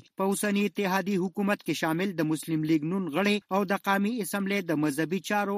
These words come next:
او همغږۍ د کمیټې ممبر کیسومال کیلداس وایس اف امریکا ډیوه ته وایي، د مذهبي لږکو د جینکو په زوره د ودونو او د مذهب د بدلولو لپاره پارلمان کې یوه کمیټې جوړه کړې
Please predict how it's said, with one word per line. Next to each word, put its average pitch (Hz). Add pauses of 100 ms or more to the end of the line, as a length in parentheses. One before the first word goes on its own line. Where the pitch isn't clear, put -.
او 160
همغږۍ 156
د 156
کمیټې 160
ممبر 165
کیسومال 202
کیلداس 160
وایس 151
اف 156
امریکا 160
ډیوه 160
ته 175
وایي، 196
د 190
مذهبي 196
لږکو 202
د 170
جینکو 156
په 170
زوره 190
د 160
ودونو 160
او 151
د 147
مذهب 156
د 147
بدلولو 156
لپاره 202
پارلمان 196
کې 202 (100)
یوه 151
کمیټې 160 (120)
جوړه 156
کړې 160